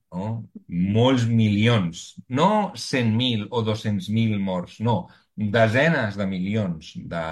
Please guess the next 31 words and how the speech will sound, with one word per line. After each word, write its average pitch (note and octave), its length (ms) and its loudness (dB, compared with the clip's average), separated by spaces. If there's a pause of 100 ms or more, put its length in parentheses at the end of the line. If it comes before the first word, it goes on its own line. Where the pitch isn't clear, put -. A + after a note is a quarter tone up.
(140)
de F2+ 260 -2
nois C3+ 400 0 (120)
de C3 140 2
divuit B2+ 420 -2
anys, B2 360 -2
de B2 80 0
vint A#2 240 0
anys, B2 400 -2 (260)
que F2+ 140 -4
moren, F2 460 -2 (400)
amb E2 240 -6
tot F#2+ 200 0
el B2 240 6 (680)
seguit, A2+ 600 0
no?, C#3 160 2 (240)
de G2+ 160 2 (680)
mares, E2+ 640 -4
vídues, F2+ 840 0
eh, F2+ 280 0
pares F2 440 0
que F#2+ 120 -4
s'han F#2 160 -2
quedat F2+ 200 -2
sense F#2 440 -6
fills, F2+ 600 0
eh, F#2+ 240 0 (120)
és A2+ 180 0
a A2+ 80 6
dir, G2+ 160 4 (520)
va A2+ 120 0
ser D3 220 0